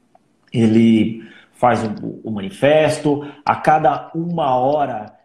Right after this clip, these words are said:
ele manda um dashboard pros nossos colaboradores, "Olha,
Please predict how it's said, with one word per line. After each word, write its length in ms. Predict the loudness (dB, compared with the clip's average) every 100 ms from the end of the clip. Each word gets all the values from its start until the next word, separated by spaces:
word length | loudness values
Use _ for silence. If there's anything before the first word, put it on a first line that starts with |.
| -14
ele 260 | -10 -8 -8
manda 420 | -8 -6 -6 -8
um 80 | -8
dashboard 800 | -10 -10 -12 -6 -2 -2 -4 -8
pros 240 | -10 -12
nossos 200 | -12 -14
colaboradores, 600 | -12 -8 -8 -6 -8 -6
"Olha, 420 | -4 -2 -4 -8